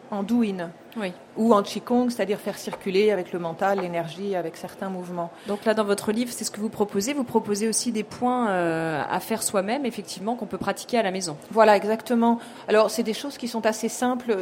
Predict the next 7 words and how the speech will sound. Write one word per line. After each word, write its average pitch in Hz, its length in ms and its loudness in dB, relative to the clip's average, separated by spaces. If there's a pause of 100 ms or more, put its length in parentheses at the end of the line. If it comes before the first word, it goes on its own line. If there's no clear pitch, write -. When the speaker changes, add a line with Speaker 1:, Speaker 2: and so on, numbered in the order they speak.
(120)
Speaker 1:
J'ai, 196 420 4
j'ai 202 280 4
toute 233 200 -6
une 226 120 -2
petite 226 240 -6
partie, 220 580 4
euh, 175 760 2